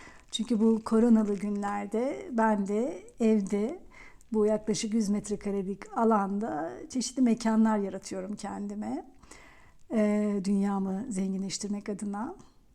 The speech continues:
Şaka, sadece eğlencesine. Ee, burada çünkü yapacak o kadar çok şeyim var ki zenginliğe ihtiyacım yok şu anda. Tam tersi onları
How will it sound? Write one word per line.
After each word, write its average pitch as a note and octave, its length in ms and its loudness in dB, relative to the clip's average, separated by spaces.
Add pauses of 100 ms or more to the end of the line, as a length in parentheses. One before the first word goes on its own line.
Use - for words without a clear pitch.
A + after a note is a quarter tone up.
(600)
Şaka, - 400 -4
sadece A3 380 -4
eğlencesine. G#3+ 760 -4 (680)
Ee, G#3+ 540 -2 (140)
burada A3+ 320 0
çünkü G#3+ 220 0
yapacak G#3+ 400 0
o A#3+ 60 -8
kadar G#3+ 240 2
çok G#3 180 -6
şeyim G#3+ 280 0
var B3 180 -4
ki C#4 420 -6 (140)
zenginliğe G#3 480 0
ihtiyacım G#3 520 -6
yok G#3 180 -4
şu - 180 -4
anda. G3 300 -6
Tam G#3 220 -4
tersi F#3+ 380 -6
onları G3+ 480 -2